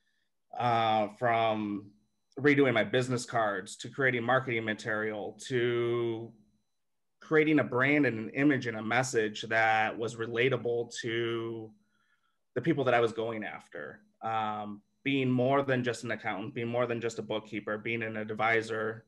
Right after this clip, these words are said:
you know, as a whole throughout the entire year. And I think that that really resonated with some people, um, that helped me grow. Uh, so Andrew, you were my second client,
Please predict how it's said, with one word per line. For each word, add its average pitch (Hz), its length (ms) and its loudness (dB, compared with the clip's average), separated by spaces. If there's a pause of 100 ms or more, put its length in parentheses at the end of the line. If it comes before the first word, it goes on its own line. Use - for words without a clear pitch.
(100)
you 120 100 -4
know, 107 240 0
as 120 160 0
a 117 40 0
whole 120 480 2
throughout 113 340 -4
the 107 60 -8
entire 110 440 -4
year. 110 420 -2
And 107 80 -6
I 113 60 -4
think 120 240 -10
that 117 200 -4
that 110 200 0
really 113 240 -2
resonated 113 560 -4
with 113 140 -8
some 107 160 -10
people, 110 560 -6 (640)
um, 107 720 2 (1300)
that 110 340 4
helped 131 220 2
me 113 100 2
grow. 120 560 2 (320)
Uh, 110 380 -2
so 120 580 0 (300)
Andrew, 127 400 0
you 131 160 0
were 127 80 0
my 117 140 0
second 117 400 -4
client, 127 600 -2